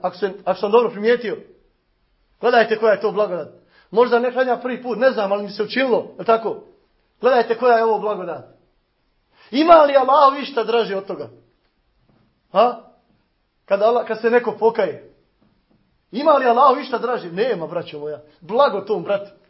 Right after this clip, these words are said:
Blago njemu. To su možda, možda će se nekad sjećat moji riječi, ovo su mu najbolji trenuci u životu. Sežda Allaha radi.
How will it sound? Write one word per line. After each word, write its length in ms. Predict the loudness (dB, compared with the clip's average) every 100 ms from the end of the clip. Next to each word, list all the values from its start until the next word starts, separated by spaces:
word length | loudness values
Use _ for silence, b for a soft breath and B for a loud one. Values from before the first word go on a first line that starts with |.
| _
Blago 340 | -6 -2 -2 -2
njemu. 240 | -2 -4 -8 _ _ _ _ _ _ _ _ _ _ _ _ _ _ _ _ _
To 200 | 8 8 8
su 100 | 8
možda, 460 | 8 8 2 -2 -18 -2
možda 240 | 0 0
će 100 | -4
se 140 | -6 -4
nekad 340 | -2 -4 -6
sjećat 300 | -8 -8 -6
moji 140 | -6
riječi, 420 | 0 0 0 -8 b b
ovo 300 | 6 8 8
su 160 | 0 -2
mu 100 | 2
najbolji 500 | 4 4 0 -6 -4
trenuci 420 | -2 -2 -2 -6
u 40 | -8
životu. 380 | -2 -2 -4 -16 _ _ _ _ _ _ -20
Sežda 460 | 6 8 8 6
Allaha 420 | 6 6 6 6 2
radi. 300 | -2 -10